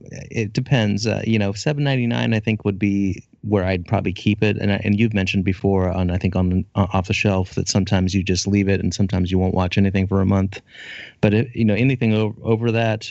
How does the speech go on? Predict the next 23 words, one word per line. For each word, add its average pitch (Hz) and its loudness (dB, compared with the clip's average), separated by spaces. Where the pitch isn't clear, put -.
I 98 0
would 92 -2
probably 98 0
be 95 0
more 92 0
conscious 95 -2
of 90 -2
my 90 2
watching 92 0
habits, 98 0
and, 85 0
uh, 90 2
you 104 2
know, 82 0
I 101 2
might 87 2
drop 90 2
it, 87 -2
drop 95 -2
it - -8
for 98 2
a 90 2
month, 85 0